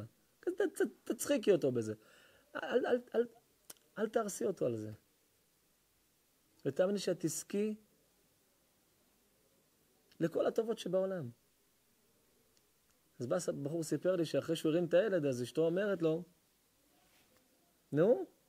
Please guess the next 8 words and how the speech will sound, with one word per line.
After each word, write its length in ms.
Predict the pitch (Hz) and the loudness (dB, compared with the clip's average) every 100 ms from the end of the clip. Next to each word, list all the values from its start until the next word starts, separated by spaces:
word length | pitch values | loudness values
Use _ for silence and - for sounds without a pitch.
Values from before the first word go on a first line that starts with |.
| _ _ _ _ _ _ _ _ _ - | _ _ _ _ _ _ _ _ _ -2
כל 180 | 135 | 2
הכבוד. 440 | 151 156 175 202 320 - _ _ _ _ _ _ _ _ _ | 4 4 2 2 -2 -6 _ _ _ _ _ _ _ _ _
אתה 100 | - | -4
איש 340 | 107 123 - - | 0 0 -2 -4
חסד 380 | 123 123 135 | -2 -2 -2
גדול. 380 | 110 107 113 110 - _ _ _ _ _ _ - | -2 -2 -2 -2 -6 _ _ _ _ _ _ -8
אתה 200 | 127 113 | -4 0
ממש 340 | 127 156 - | 0 0 -4